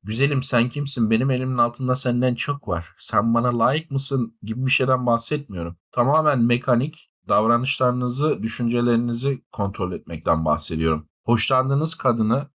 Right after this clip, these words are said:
kendi başınızayken düşünmeye engel olun. Hoşlandığınız kadın cevap verdi mi diye sıklıkla kontrol etme dürtüsüne karşı koyun. Telefonu elinize alıp bakmayın. Geç yazarsa "Beni istiyor mu?" falan diye kaygı yerine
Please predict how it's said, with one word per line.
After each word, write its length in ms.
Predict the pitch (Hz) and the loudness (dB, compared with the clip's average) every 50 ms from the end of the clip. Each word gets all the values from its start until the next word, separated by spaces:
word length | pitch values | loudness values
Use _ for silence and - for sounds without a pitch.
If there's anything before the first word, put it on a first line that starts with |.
| _ | _
kendi 340 | - - 110 104 117 135 131 | -2 0 0 2 2 2 2
başınızayken 840 | 123 117 113 - 110 107 101 104 104 98 95 - 123 123 87 - - _ _ _ _ - 92 | 2 0 0 -2 -2 -2 0 2 2 2 2 0 0 -2 -2 -2 -6 _ _ _ _ -4 -4
düşünmeye 520 | 101 95 - 117 117 110 107 104 113 120 | -4 -2 0 2 2 4 4 4 4 4
engel 280 | 101 101 104 104 110 110 | 2 2 2 2 2 4
olun. 400 | 104 95 85 80 80 80 - _ _ - | 2 2 0 -2 -4 -8 -14 _ _ -2
Hoşlandığınız 640 | 110 113 113 - 131 117 120 131 139 151 156 - | -2 0 0 0 0 0 0 0 -2 -2 -4 -2
kadın 300 | - - 127 127 131 131 | -2 0 0 2 2 0
cevap 340 | 120 120 120 123 123 - 123 | 2 2 2 0 0 0 0
verdi 280 | 117 113 113 123 127 | 0 2 2 0 0
mi 140 | 139 135 127 | 0 0 2
diye 120 | 120 110 104 | 2 0 0
sıklıkla 540 | 104 - - - - 147 131 135 120 117 | -2 -4 -8 -8 -8 -10 -4 -4 -4 -4
kontrol 420 | 113 - 127 120 117 - 123 113 117 | -2 0 0 0 0 2 2 2 2
etme 240 | 113 - 135 135 139 | 2 0 0 0 2
dürtüsüne 520 | 120 117 110 - - 104 - 127 135 131 | 2 2 0 -2 -6 -6 -4 -2 -2 -2
karşı 380 | - - 104 98 101 - 143 135 | 0 0 0 0 0 -4 -6 -2
koyun. 280 | - 113 95 85 78 | 0 0 0 0 -2
Telefonu 500 | 76 - - 101 113 113 - 113 117 127 | -4 -2 -2 0 0 0 0 0 0 0
elinize 320 | 120 117 117 113 113 117 123 | 0 2 2 0 2 2 2
alıp 280 | 117 120 123 110 98 | 0 0 -2 -4 -2
bakmayın. 520 | 98 104 113 - - 110 92 82 78 71 - _ _ _ | -2 -2 -2 -2 -2 -2 -2 -2 -2 -6 -8 _ _ _
Geç 280 | 87 107 123 139 139 - | -2 0 0 0 0 0
yazarsa 540 | 131 120 127 131 139 139 - - 120 104 107 | 0 0 0 0 -2 0 0 0 0 2 2
"Beni 180 | 104 120 123 | 2 2 2
istiyor 360 | 127 131 - - - 139 139 | 0 -2 -2 -2 0 2 4
mu?" 280 | 139 135 120 92 85 - _ | 4 4 2 2 -2 -6 _
falan 380 | _ - 104 110 123 131 139 | _ 0 2 2 2 2 2
diye 200 | 131 117 101 - | 2 0 0 0
kaygı 300 | - - 104 101 104 123 | 0 0 0 0 0 0
yerine 440 | 139 151 143 120 107 107 117 143 160 | 2 2 2 2 2 0 0 -2 -2